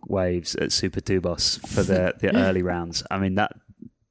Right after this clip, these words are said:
Speaker 1: that's an intimidating place to paddle out in, and it was big. I, I mean, it, it kind of puts it in perspective. You know, um, Adriano de Souza was forced to pull out in round two. He blew his M C L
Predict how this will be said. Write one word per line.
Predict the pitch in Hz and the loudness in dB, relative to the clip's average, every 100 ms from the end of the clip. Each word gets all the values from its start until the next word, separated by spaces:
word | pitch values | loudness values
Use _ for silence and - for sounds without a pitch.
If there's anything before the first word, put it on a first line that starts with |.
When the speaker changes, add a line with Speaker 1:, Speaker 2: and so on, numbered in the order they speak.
| _ _ - | _ _ 0
Speaker 1:
that's | 123 - | 0 2
an | 117 | 0
intimidating | 101 95 - 104 98 92 92 | 0 0 0 2 2 0 -2
place | 98 92 85 - | 0 0 2 -2
to | - 98 | -2 -4
paddle | 98 90 | -2 0
out | 92 95 - | 0 2 2
in, | 120 127 - - - | 2 0 -6 -18 -4
and | 98 | 0
it | 101 - | 2 2
was | 87 - - _ _ - - | 0 -2 -8 _ _ -18 0
big. | 98 82 69 - - _ _ - | 2 2 -2 -10 -18 _ _ -2
I, | 104 101 | 2 4
I | 110 | 4
mean, | 110 104 - | 2 2 2
it, | 107 85 | 2 2
it | 104 | 0
kind | 110 110 | 2 2
of | |
puts | 120 - | 0 0
it | - | -2
in | |
perspective. | 92 - 113 - 120 | -4 0 0 2 0
You | 104 | 2
know, | 101 98 | 2 2
um, | 101 98 95 - | 2 0 0 0
Adriano | 98 107 104 95 | 2 4 2 0
de | 90 | 0
Souza | - 104 107 127 - - - - | 2 4 4 2 0 -18 -20 -10
was | - 87 | -4 -2
forced | - 95 - | 0 0 -2
to | |
pull | - 101 | -2 2
out | 98 90 | 2 2
in | 95 | 0
round | 95 95 | 0 0
two. | - 113 120 | 2 4 4
He | 90 92 | 2 -2
blew | - 104 101 | 0 4 6
his | 92 | 6
M | 98 95 | 2 2
C | - 95 | 0 2
L | 104 127 | 2 2